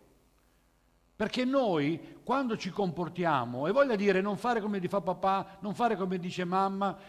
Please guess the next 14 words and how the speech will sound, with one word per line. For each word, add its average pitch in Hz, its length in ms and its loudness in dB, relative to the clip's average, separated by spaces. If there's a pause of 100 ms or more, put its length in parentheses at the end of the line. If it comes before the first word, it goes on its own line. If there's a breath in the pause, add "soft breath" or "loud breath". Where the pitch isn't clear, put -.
eh, 196 280 -6 (100)
no, 208 240 -4
è 180 360 -10
un 196 120 -2
momento 220 380 0
di 202 120 0
transizione. 190 600 -2
No, 208 280 0
tu 233 140 -6
devi 175 220 0
essere 185 320 -2
un 208 100 -6
esempio. 120 600 -6 (640 soft breath)
Loro 233 440 2